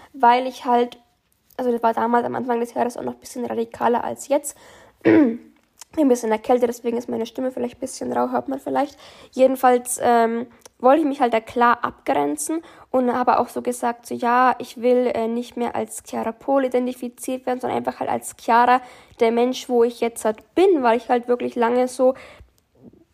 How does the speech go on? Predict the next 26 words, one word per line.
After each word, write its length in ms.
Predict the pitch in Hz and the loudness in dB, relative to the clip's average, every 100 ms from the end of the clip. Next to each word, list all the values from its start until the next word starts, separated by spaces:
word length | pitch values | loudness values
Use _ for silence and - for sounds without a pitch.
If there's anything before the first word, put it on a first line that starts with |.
| _ - - _ _ _ - | _ -20 -20 _ _ _ -16
wurde 260 | 220 240 | -2 0
mir 100 | 240 | 2
zumindest 260 | 247 247 233 | 0 -4 -4
Anfang 240 | 240 254 | -4 -2
des 100 | 240 | -2
Jahres 300 | 254 240 240 | -2 -2 -2
halt 120 | 247 - | -8 -8
so 100 | - | -6
klar, 320 | 247 240 269 - - _ | 2 2 2 -4 -20 _
irgendwie 260 | 247 254 254 | 0 0 -2
das 180 | 262 - | -6 -10
Gefühl 300 | 254 269 269 | -8 0 0
hatte, 140 | 240 | 0
ich 160 | 240 226 | -6 0
werde 300 | 254 254 247 | 0 0 -2
nicht 160 | 247 | -6
so 120 | - | -6
als 300 | - 247 - | -4 -4 -2
eigenständige 580 | 226 240 262 262 247 - | 0 0 -2 -4 -6 -8
Persönlichkeit 1120 | _ 240 - 247 277 320 - - 285 277 - | _ -14 -4 -2 -2 -6 -6 2 4 4 0
identifiziert, 960 | 269 277 277 285 294 285 - 311 370 415 - - - | 0 0 0 -2 -10 -10 -6 0 0 -2 -10 -20 -20
sondern 420 | - 262 262 262 269 | 0 2 4 4 4
halt 200 | 247 - | 0 -2
sehr 500 | - 254 277 294 240 | 0 2 6 6 4
auf 160 | 254 247 | 2 -4
mein 420 | 226 220 220 | -6 -6 -8